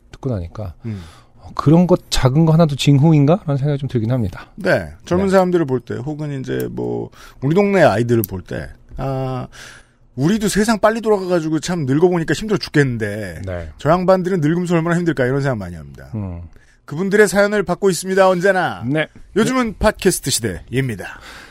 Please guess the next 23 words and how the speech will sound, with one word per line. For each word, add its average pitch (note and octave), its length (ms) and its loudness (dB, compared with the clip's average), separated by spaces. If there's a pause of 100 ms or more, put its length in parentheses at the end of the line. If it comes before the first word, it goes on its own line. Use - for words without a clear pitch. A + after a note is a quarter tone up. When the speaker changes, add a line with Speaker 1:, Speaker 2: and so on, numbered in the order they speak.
(240)
Speaker 1:
자, F3+ 200 4
여러분은 C#3+ 320 4
지금 A#2 220 -2
지구상에서 A2 460 -2
처음 C3+ 340 -4
생긴, G#2+ 480 0
그리고 B2 260 -2
가장 A2+ 380 -4
오래된 B2 500 0
한국어 B2+ 680 0
팟캐스트 - 580 -2
전문 A#2+ 300 0
방송사 F2+ 480 -2 (100)
엑스에스에프엠의 A#2 680 -6 (380)
종합 C#3 320 0 (100)
음악 D#3+ 280 2
예능 D#3+ 240 2
프로그램 D3+ 380 2 (340)
요즘은 D#3 340 4
팟캐스트 - 600 -4
시대를 C3+ 300 -2
듣고 C3+ 180 -6
계십니다. G2+ 500 -6